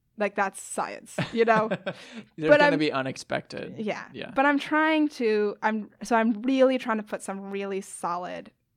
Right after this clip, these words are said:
Speaker 1: habits in place right now,
Speaker 2: Mm-hmm.
Speaker 1: um, that'll help me. Um, but, like, I don't know if they'll all be helpful or useful or if I'll keep doing them. And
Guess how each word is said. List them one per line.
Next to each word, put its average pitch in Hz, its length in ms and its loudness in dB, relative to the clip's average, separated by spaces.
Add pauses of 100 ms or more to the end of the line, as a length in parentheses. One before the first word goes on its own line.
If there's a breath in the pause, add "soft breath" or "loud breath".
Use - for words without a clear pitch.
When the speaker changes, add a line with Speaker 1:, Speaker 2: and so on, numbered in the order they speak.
(180)
Speaker 1:
habits 185 420 -10
in 277 100 -2
place 285 280 -8
right 294 180 -4
now, 285 400 -4
Speaker 2:
Mm-hmm. 127 540 -6
Speaker 1:
um, 190 580 -4 (160)
that'll 185 220 -2
help - 260 -10
me. 262 300 -2 (420 loud breath)
Um, 190 640 -4 (460)
but, 214 80 -2
like, 202 180 -4 (220)
I 208 120 -6
don't 254 140 -6
know 262 100 -4
if 262 100 -10
they'll 226 200 -6
all 202 180 -8
be - 140 -14
helpful 285 520 -8
or - 60 -8
useful 269 720 -6
or 202 80 -6
if 214 100 -8
I'll 214 180 -8 (180)
keep 269 400 -12
doing 285 340 2
them. 269 360 0
And 196 400 -6